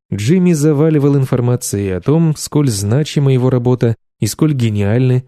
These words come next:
последние идеи. Он упоминал столько крутых знакомств, что складывалось впечатление, будто общаешься с журналистом бульварной газеты.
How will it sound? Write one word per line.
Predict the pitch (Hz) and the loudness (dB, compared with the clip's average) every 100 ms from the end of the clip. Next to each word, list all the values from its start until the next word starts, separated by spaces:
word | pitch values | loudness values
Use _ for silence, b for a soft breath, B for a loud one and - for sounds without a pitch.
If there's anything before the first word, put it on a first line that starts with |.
| - | -4
последние | 123 - 104 95 92 92 90 - | -4 -2 -4 -6 -4 -6 -6 -8
идеи. | - 98 92 76 - _ _ _ _ _ _ - | -8 -6 -6 -8 -12 _ _ _ _ _ _ -2
Он | 123 | 0
упоминал | 127 123 117 127 117 | 2 0 2 0 -2
столько | - 135 131 113 | -2 0 0 -2
крутых | 113 110 123 104 | -4 -2 -2 0
знакомств, | 104 95 156 143 - - | -2 -2 0 0 -2 -12
что | - - 107 | -14 -6 -4
складывалось | - 139 131 120 120 - | -2 0 0 2 0 -4
впечатление, | - 110 110 117 139 139 135 | -8 -4 -4 0 0 2 2
будто | 120 - 107 | 0 -2 -4
общаешься | - 135 131 127 123 | -2 0 0 0 -2
с | 110 | -2
журналистом | 110 104 101 107 131 - 117 | 0 0 0 -2 -2 -2 -2
бульварной | 110 104 110 120 117 | 0 0 0 0 0
газеты. | 113 127 135 139 - - | 0 0 0 -2 -4 -14